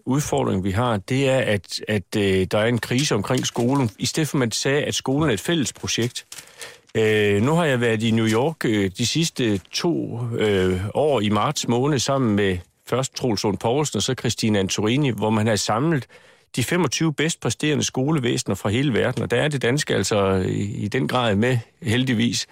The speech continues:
Det budskab, der kommer fra Singapore, fra Finland, fra Canada, det er, vi er gået sammen om at lave den gode skole. Man taler rigtig meget om, at politikere, forskere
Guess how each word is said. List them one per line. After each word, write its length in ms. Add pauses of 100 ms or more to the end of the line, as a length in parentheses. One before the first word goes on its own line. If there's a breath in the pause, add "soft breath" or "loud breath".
(1500 loud breath)
Det 140
budskab, 500
der 60
kommer 280
fra 220
Singapore, 640 (280)
fra 80
Finland, 640 (100)
fra 120
Canada, 560 (300)
det 180
er, 140 (460)
vi 140
er 60
gået 240
sammen 460 (240)
om 240 (100)
at 60
lave 360
den 80
gode 240
skole. 440 (600 soft breath)
Man 100
taler 320
rigtig 260
meget 240
om, 180
at 180
politikere, 720 (280)
forskere 640